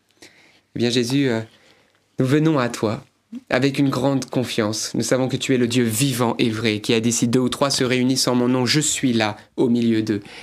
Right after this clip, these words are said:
Donc Jésus, tu es là au milieu de nous. Eh bien Seigneur, par les mains de Marie,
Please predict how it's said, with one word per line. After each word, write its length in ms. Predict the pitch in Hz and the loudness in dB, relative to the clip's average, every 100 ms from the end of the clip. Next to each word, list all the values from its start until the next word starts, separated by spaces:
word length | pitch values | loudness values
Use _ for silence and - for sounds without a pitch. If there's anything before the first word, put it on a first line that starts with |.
| - | -4
Donc 120 | 123 | 0
Jésus, 240 | 135 135 | 0 0
tu 200 | 143 147 | 0 0
es 60 | 117 | 0
là 280 | 104 107 - - | 0 -2 -4 -2
au 80 | |
milieu 320 | 139 123 113 110 | 0 0 0 -2
de 120 | 110 | -2
nous. 160 | 95 104 _ - - - - | -6 -10 _ -20 -20 -20 -8
Eh 60 | 117 | -4
bien 160 | 120 | -2
Seigneur, 500 | 123 120 117 120 120 - - | -2 0 0 0 -4 -10 -6
par 160 | 113 | -2
les 100 | 123 | 0
mains 180 | 123 135 | 0 -2
de 120 | 135 | -2
Marie, 420 | 117 107 110 110 | -2 -2 -6 -10